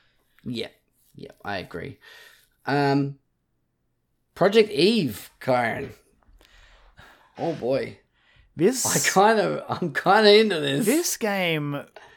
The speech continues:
Speaker 2: was a roller coaster ride. Uh,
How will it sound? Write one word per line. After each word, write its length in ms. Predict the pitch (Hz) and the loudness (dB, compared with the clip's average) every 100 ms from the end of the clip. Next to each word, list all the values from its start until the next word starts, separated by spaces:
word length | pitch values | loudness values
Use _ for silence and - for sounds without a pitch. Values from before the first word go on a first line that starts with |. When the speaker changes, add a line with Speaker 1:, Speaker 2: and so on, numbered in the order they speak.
| 143 | -10
Speaker 2:
was 220 | 147 143 | -6 -4
a 80 | 147 | -4
roller 260 | 127 123 127 | -4 -6 -6
coaster 300 | 123 110 120 | -8 -10 -10
ride. 300 | 113 110 104 - - - _ _ _ _ _ _ _ _ _ _ _ _ _ _ _ - | -12 -12 -16 -20 -20 -20 _ _ _ _ _ _ _ _ _ _ _ _ _ _ _ -6
Uh, 520 | 165 165 156 156 151 | -2 0 0 -2 -4